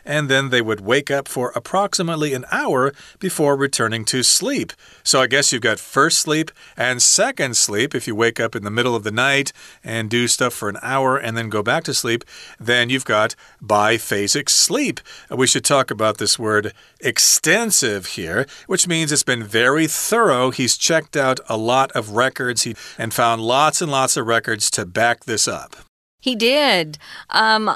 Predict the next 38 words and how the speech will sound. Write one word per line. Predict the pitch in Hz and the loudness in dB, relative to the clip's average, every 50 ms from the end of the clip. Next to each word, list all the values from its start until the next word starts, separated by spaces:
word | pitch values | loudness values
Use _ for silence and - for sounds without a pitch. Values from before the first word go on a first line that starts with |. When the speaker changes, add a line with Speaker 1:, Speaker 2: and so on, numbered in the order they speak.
| - - | -2 -2
Speaker 2:
that | 196 247 294 311 | 0 0 2 2
would | 359 | 2
have | 370 330 | 0 0
been | 277 294 254 233 | 2 2 0 0
an | 214 180 | -2 -4
interesting, | - - 175 185 185 - - 190 175 - - - 180 165 165 165 160 160 - - | -6 -4 -4 -4 -2 -2 -2 0 0 0 0 0 0 -2 0 -2 -4 -4 -4 -2
uh, | 165 165 170 | -2 -2 -2
research | 160 156 190 247 277 294 - - 226 185 160 151 151 - - - - | -2 -4 -6 -4 -4 -2 -2 0 0 0 -2 -2 -4 -4 -4 -4 -6
job, | 160 - 190 170 165 165 160 160 165 165 - - - - - - - | -6 -2 0 2 2 4 2 2 0 -2 -8 -20 -20 -20 -20 -18 -10
um, | - - 180 170 160 165 156 - - 165 | -6 -6 -4 -4 -6 -8 -10 -10 -8 -6
to | - 240 | -6 -4
get. | 185 180 175 160 151 147 - - - - _ - - - _ _ - | 0 0 2 2 2 0 -2 -6 -10 -14 _ -20 -20 -20 _ _ -6
Uh, | - 160 165 160 165 120 | -4 -4 -2 -2 -2 0
anyway, | - - 349 320 277 220 190 190 | 2 4 4 4 4 4 2 4
we're | 190 226 277 | 2 0 2
gonna | 320 311 294 | 2 2 2
go | 277 311 311 320 320 302 - | 4 4 2 2 2 0 -4
on | 240 247 269 269 277 294 320 294 | -6 -4 -2 0 0 0 0 -2
and | - - 233 247 247 254 254 247 | -4 -2 0 0 2 2 2 2
learn | 254 247 240 311 | 4 4 4 6
more | 277 294 349 392 | 4 4 4 4
about | 294 233 269 269 285 311 294 | 4 4 6 6 6 4 4
this, | - 254 226 220 - | 4 2 2 2 2
but | - 220 214 | 0 -2 0
first, | - 262 269 339 - | 0 0 0 0 2
guys, | - 233 208 202 208 220 - | 2 4 4 4 4 2 0
we're | 226 | 0
gonna | 220 226 208 233 233 | 0 0 0 2 2
take | - 214 196 240 | 2 2 2 2
a | 214 | 0
quick | - - 220 196 - | -2 0 -2 -2 0
break | - 196 196 185 - | 0 0 0 0 0
and | 185 180 | -2 -2
listen | 175 175 - - 180 175 165 | -2 -2 -2 -2 -4 -4 -4
to | - 190 | -2 -2
our | 170 160 | -2 -4
Chinese | 170 - - 185 165 165 156 156 | -4 -4 -4 -4 -4 -4 -6 -8
teacher. | - - 180 151 - 147 147 151 147 147 | -6 -6 -6 -6 -4 -4 -4 -4 -6 -8